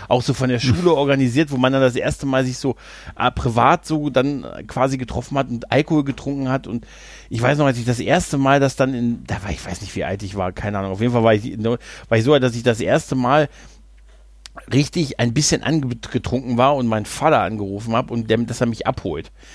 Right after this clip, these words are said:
Speaker 1: Und da war ich eine Stunde da.
Speaker 2: Mhm.
Speaker 1: Ne? <laughs> Weil, weil ich nie vergessen, wie jetzt mir, wie jetzt mir
Speaker 2: Ja, das,
Speaker 1: sagt,
Speaker 2: das, das
Speaker 1: eine Stunde, sauber, Junge, sauber. Ich bin,
Speaker 2: Nee,
Speaker 1: ich
Speaker 2: das,
Speaker 1: bin
Speaker 2: das
Speaker 1: stolz
Speaker 2: erste
Speaker 1: auf dich.
Speaker 2: Mal,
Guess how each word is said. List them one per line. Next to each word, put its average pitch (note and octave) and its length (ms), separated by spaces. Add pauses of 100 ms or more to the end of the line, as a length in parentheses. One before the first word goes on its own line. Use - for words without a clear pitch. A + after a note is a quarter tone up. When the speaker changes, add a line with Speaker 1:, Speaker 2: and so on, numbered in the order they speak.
(260)
Speaker 1:
Und A2+ 140
da A2 100
war A2 160
ich - 220
eine A#2 140
Stunde C#3 420
da. A2+ 340 (920)
Speaker 2:
Mhm. A#2+ 360
Speaker 1:
Ne? B2+ 200 (300)
<laughs> - 200
Weil, D3 180 (100)
weil D3+ 100
ich - 80
nie G3+ 140
vergessen, D#3 480
wie A#2+ 40
jetzt - 280
mir, F3 140 (260)
wie C3 80
jetzt - 140
mir F3 120
Speaker 2:
Ja, - 60
das, - 40
Speaker 1:
sagt, D3+ 240
Speaker 2:
das, - 220
das G2+ 140
Speaker 1:
eine D3 80
Stunde, G#3+ 500 (220)
sauber, E3 600
Junge, G#2+ 440
sauber. C#3+ 560 (380)
Ich - 160
bin, D#3+ 200
Speaker 2:
Nee, G#2 220
Speaker 1:
ich G#2 60
Speaker 2:
das, G#2 100
Speaker 1:
bin A#2+ 120
Speaker 2:
das - 120
Speaker 1:
stolz F3+ 280
Speaker 2:
erste C3 180
Speaker 1:
auf A2 60
dich. A2+ 100
Speaker 2:
Mal, A#2 420